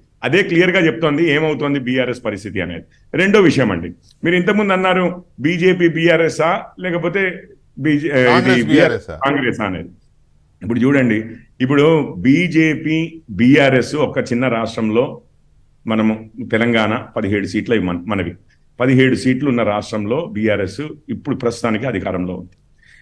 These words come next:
Speaker 1: మీకు ఈ సపోర్ట్ వచ్చినా లేకపోయినా కానీ బిల్లులు పాస్ అవ్వాలన్నా కూడా బీఆర్ఎస్ వాళ్ళు అపోజ్ చేసిన అన్ని కూడా పాస్ అయ్యాయి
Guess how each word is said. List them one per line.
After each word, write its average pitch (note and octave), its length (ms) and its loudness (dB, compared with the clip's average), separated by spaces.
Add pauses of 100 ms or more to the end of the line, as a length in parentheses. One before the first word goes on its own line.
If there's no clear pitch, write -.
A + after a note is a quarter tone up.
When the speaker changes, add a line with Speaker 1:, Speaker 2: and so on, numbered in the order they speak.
(160)
Speaker 1:
మీకు E3 580 4
ఈ D3+ 100 4
సపోర్ట్ D3+ 460 0
వచ్చినా E3 440 0
లేకపోయినా C3 640 0
కానీ A2 460 -4
బిల్లులు B2 300 0
పాస్ A#2 320 -4
అవ్వాలన్నా A2+ 460 2
కూడా G#2 220 -2
బీఆర్ఎస్ B2+ 460 0
వాళ్ళు A#2+ 220 -2
అపోజ్ C3 380 -4
చేసిన C3 280 -2
అన్ని A#2+ 180 0
కూడా B2 180 0
పాస్ A#2+ 300 -4
అయ్యాయి F2 240 -6